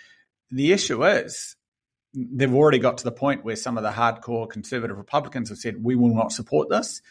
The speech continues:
Uh, and so it's gonna need, can, it's gonna need Democrats to support it, um, which in itself is kind of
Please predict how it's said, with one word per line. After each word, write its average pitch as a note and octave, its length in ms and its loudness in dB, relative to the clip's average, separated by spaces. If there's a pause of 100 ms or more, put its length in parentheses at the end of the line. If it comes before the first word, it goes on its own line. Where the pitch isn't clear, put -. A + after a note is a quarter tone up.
(300)
Uh, A#2 320 2
and A#2 140 -2
so B2+ 100 -4
it's A#2+ 120 -6
gonna B2+ 200 0
need, B2 400 4 (140)
can, B2 300 -2
it's A#2+ 140 -4
gonna C3 200 0
need A#2 180 4
Democrats A#2+ 460 0
to - 100 -14
support C3+ 360 -2
it, - 420 -6
um, A2 380 2
which - 400 -2 (480)
in B2+ 120 -2
itself C#3+ 460 0
is A2+ 220 -4
kind A#2 240 -2
of G#2+ 260 -2